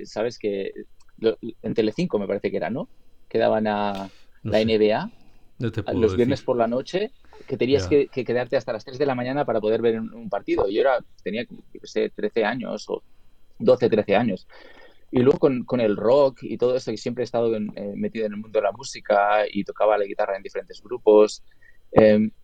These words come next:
Speaker 1: siempre tenía ese interés por la música rock y, y Los Ángeles es, es, es el centro de, de, de la música rock, o
Speaker 2: Ujú.
Speaker 1: era en aquella época,
Speaker 2: Ujú.
Speaker 1: el centro de la, eh, o California en general, ¿no? Porque también había muchos grupos como Metallica que estaban en San Francisco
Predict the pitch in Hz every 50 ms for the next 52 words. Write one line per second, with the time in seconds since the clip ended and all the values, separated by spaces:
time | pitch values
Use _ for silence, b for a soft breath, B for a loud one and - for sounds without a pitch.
0 | - - - - - 143 131 151 165 160 147 143 147 151 - 165 143 135 120 113
1 | 127 127 - 147 139 117 104 92 90 104 110 117 117 - 80 80 90 110 147 147
2 | 143 143 143 139 - 107 98 95 92 - 101 104 101 - 117 113 - 139 131 117
3 | - 117 - - 110 104 - - 104 - - - - - - 117 104 - - -
4 | 101 113 117 - 110 107 107 104 98 95 92 - 101 101 92 - - 98 92 95
5 | 101 - - - 92 101 123 127 110 85 92 107 110 87 87 85 85 85 - 90
6 | 87 90 95 95 - 101 - - 87 85 - - - - - - 135 120 113 -
7 | 131 - 107 104 110 101 101 98 95 85 - - 101 95 - - - 98 - -
8 | - - - - 147 160 139 95 85 - 110 98 90 90 101 104 98 87 87 -
9 | 95 - - 85 92 95 95 95 98 87 90 92 90 - 92 87 90 95 90 -
10 | - - - 87 85 87 82 80 - - 90 95 95 - 92 - - - - 85
11 | 87 90 87 - - 85 - 87 - - 95 - - - - 95 -